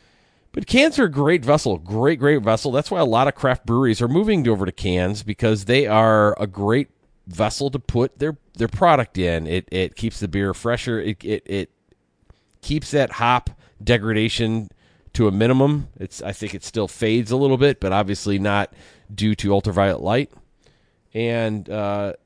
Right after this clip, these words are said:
a lot of breweries are turning to that. Oscar Blues, obviously, uh, that I talked about previously, is, is one of those first breweries that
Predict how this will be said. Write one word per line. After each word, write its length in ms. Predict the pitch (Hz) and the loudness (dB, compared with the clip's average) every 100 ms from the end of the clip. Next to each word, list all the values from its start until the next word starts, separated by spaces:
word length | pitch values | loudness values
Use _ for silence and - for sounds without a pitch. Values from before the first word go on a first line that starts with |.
| _ _ _ _ _ _ - | _ _ _ _ _ _ -14
a 40 | |
lot 260 | 92 98 104 | -4 -2 0
of 80 | 107 | -2
breweries 300 | 123 131 139 | -2 -2 -4
are 60 | |
turning 280 | - 180 160 | -2 -2 0
to 60 | 101 | -2
that. 140 | 85 | -4
Oscar 340 | - 101 - 127 | -2 -4 -2 -2
Blues, 320 | 113 135 123 | 2 2 4
obviously, 580 | 131 135 127 139 139 135 | 4 2 0 2 4 4
uh, 240 | 120 101 67 | 2 -4 -4
that 140 | 127 | -2
I 200 | 120 120 - | 0 0 -4
talked 240 | - 127 - | -4 -4 -2
about 360 | 131 135 120 | 0 0 -2
previously, 500 | - 147 143 - 160 | -4 -4 -4 -2 0
is, 280 | 160 113 - - - _ | 2 0 -6 -16 -20 _
is 220 | - 127 113 | -4 -4 0
one 200 | 135 151 | 2 4
of 40 | |
those 220 | 139 127 | 4 2
first 360 | - 175 165 - | -2 -2 -2 -2
breweries 340 | 151 170 117 | 0 2 2
that 240 | 110 104 | 2 0